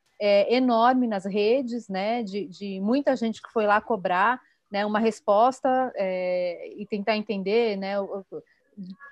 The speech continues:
de on-, por, o porquê que a marca agiu daquele jeito, né? É, e a gente viu até onde eu conversei com você uma não resposta, né? É, basicamente, né? Um não enfrentamento, um não diálogo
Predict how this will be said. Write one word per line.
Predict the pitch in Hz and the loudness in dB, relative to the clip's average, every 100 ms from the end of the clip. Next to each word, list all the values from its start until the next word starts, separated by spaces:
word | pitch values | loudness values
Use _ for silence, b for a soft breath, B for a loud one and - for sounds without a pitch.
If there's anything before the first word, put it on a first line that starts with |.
| - | -14
de | 202 185 | -8 2
on-, | 254 262 | 2 2
por, | 254 - | -2 -2
o | 240 | -6
porquê | - 240 254 285 | 0 0 2 0
que | 254 | 2
a | |
marca | 220 214 - | 0 -2 0
agiu | 202 208 | -2 -4
daquele | 208 196 196 190 | -6 -6 -8 -6
jeito, | 190 220 262 - 277 b b b _ | -2 0 -2 -4 -14 b b b _
né? | 185 196 226 233 | -6 -2 -2 0
É, | 208 196 190 185 180 175 175 170 - | 2 2 2 0 -2 -4 -4 -8 -10
e | 220 | -2
a | 214 | 0
gente | 208 220 - | 0 -4 -6
viu | 190 240 | 0 4
até | 247 240 247 | 4 6 4
onde | 262 226 | 4 2
eu | |
conversei | 233 220 226 240 | 2 0 -2 -2
com | 226 | 0
você | 226 - 262 | -2 4 4
uma | 262 | 4
não | 240 269 | 2 4
resposta, | 294 277 _ 196 185 - 180 | 4 2 _ 2 2 -4 -2
né? | 202 226 226 _ - | 0 -2 -4 _ -4
É, | 180 180 175 170 170 - 180 | -2 -2 -2 -4 -6 -10 -2
basicamente, | 185 180 - 180 165 - - | 0 0 -4 -6 -8 -14 -16
né? | 180 185 | -8 -6
Um | 196 202 | -4 -2
não | 226 | 0
enfrentamento, | 247 240 226 214 196 196 220 233 214 | 0 -2 -4 0 0 0 -4 -6 -6
um | 208 | -2
não | 214 233 | 0 0
diálogo | 190 190 196 214 214 190 196 190 | 0 4 4 4 2 -2 -4 -4